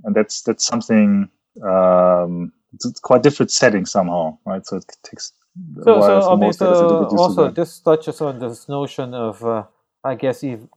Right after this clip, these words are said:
Speaker 2: A B testing or even bandit algorithms for models.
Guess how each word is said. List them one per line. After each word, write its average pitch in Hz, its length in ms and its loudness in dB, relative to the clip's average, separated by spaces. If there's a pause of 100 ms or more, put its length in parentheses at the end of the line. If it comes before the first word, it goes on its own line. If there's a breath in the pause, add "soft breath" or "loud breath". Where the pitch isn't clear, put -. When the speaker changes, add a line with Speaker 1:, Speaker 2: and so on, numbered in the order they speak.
(140)
Speaker 2:
A 139 180 -2
B 135 280 -8
testing 131 520 -4
or 120 400 -4
even 117 320 -8
bandit 120 500 -6 (500)
algorithms 117 680 -2
for 107 500 -4
models. 110 540 -6